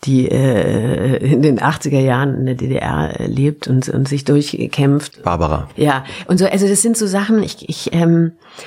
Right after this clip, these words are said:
Speaker 1: ich habe das Gefühl, das bereichert mein Leben ungemein und, und ich verstehe mehr. Ich, ich gehe wie durch so, durch diese anderen Leben, die ich dann so, durch die ich so gehe, ähm,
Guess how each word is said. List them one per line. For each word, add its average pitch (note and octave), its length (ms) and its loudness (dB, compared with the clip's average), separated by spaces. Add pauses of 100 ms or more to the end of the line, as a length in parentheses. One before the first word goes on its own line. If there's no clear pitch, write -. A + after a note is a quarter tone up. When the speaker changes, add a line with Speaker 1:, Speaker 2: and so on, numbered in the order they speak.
(140)
Speaker 1:
ich - 80 -12
habe F#3 80 0
das F#3+ 160 0
Gefühl, G3+ 340 0
das G3+ 140 -2
bereichert - 720 -4
mein E3 220 4
Leben G3 280 2
ungemein D#3+ 540 2
und, - 280 -2 (300)
und D#3 220 0
ich - 260 -6
verstehe - 640 -2
mehr. B2+ 360 -4 (520)
Ich, - 260 -8
ich C#3+ 220 -4
gehe E3+ 320 2
wie E3+ 80 0
durch F3+ 260 2
so, E3 560 -6 (560)
durch F3 160 -2
diese E3+ 400 -4
anderen G#3 320 4
Leben, G3 520 2
die F#3+ 80 -2
ich F#3 100 -6
dann F3 200 0
so, F3 400 -2 (400)
durch E3 220 -2
die F3 140 -6
ich E3+ 100 -6
so E3+ 160 -2
gehe, F#3 480 0 (500)
ähm, F3 520 4